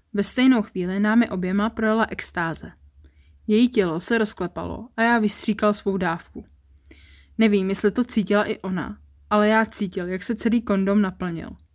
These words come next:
Zrychleně jsme dýchali a nemohli popadnout dech. Společný orgasmus dozníval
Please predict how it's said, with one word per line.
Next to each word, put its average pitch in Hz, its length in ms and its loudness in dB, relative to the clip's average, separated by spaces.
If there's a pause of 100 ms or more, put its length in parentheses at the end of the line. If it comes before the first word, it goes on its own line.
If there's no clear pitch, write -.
(720)
Zrychleně 196 540 0
jsme 247 220 6
dýchali 185 480 -4
a - 120 -4
nemohli 226 360 2
popadnout 208 500 0
dech. 165 480 -10 (840)
Společný 202 500 2
orgasmus 202 460 0
dozníval 190 720 -2